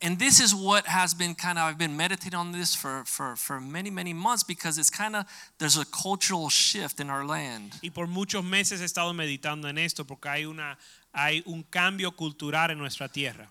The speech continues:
Speaker 1: And everybody points to this group called the millennials to try to understand what is happening.
Speaker 2: Y todo el mundo mira a la generación que le conocen como los millennials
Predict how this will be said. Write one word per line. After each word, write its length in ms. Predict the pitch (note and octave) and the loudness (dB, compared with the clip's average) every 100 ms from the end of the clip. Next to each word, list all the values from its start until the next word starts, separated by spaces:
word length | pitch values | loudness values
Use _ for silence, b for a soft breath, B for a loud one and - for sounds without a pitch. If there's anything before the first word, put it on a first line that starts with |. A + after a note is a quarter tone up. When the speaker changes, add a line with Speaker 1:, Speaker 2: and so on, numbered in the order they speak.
| _ | _
Speaker 1:
And 140 | D#3+ F3 | 2 6
everybody 420 | A3+ A3+ G#3 G3+ | 6 4 2 2
points 460 | - - F#3+ G3 - - | 0 0 2 4 4 2
to 240 | F#3 E3 | 0 -2
this 240 | D3 D3+ - | 0 4 4
group 240 | E3+ F#3+ | 2 -4
called 180 | - F3 | 0 0
the 80 | D#3 | 0
millennials 960 | D3 C#3 E3 C4+ C4 G3 E3 E3 E3+ | -2 0 0 0 2 4 4 2 0
to 80 | - | -2
try 180 | - E3+ | 0 0
to 140 | E3 E3 | 0 0
understand 800 | E3+ D#3 - G3 G#3+ F#3 E3 C#3+ | 0 2 0 -2 -2 -2 -2 -4
what 200 | D#3 E3 | -4 0
is 100 | C#3+ | 0
happening. 480 | E3+ F3 C3 B2 G2+ F#2+ | 2 -2 -4 -12 -12 -8
Speaker 2:
Y 60 | D3+ | 0
todo 180 | F3+ | 4
el 60 | F#3+ | 4
mundo 280 | G3 G3 F3+ | 2 0 0
mira 560 | F3 G#3+ G#3 D#3+ D#3 | 2 4 6 6 6
a 40 | D3+ | 4
la 120 | D3 | 2
generación 540 | D3 D3 D3 - F3 F3 | 0 -2 -2 0 -2 -4
que 120 | F3 | -2
le 160 | D#3 D3+ | -2 -4
conocen 460 | D3+ D#3+ E3 F3+ | -4 -4 -2 -4
como 220 | D#3+ D#3 | -6 -8
los 180 | D3+ C3+ | -8 -8
millennials 960 | C#3+ C#3 C3+ C#3 F3 F#3+ D3+ D3+ - | -10 -10 -8 -4 0 2 0 -4 -6